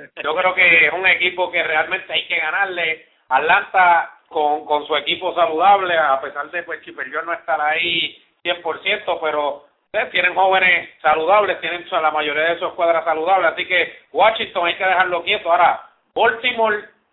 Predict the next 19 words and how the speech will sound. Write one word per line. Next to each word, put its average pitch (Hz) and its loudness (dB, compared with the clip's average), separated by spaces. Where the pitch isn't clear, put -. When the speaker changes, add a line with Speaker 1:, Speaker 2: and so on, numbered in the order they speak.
Speaker 2:
y 170 -4
los 175 2
Piratas, 165 0
¿estos 214 0
equipos 143 -6
son 180 -4
reales 196 4
o 143 -4
esto 190 -8
ya 175 0
mismo 175 -8
se 165 -4
ve 160 -4
un 175 -8
colapso? 156 -6
Speaker 1:
Yo 147 -12
creo 175 -4
que, 143 -10
que 120 -18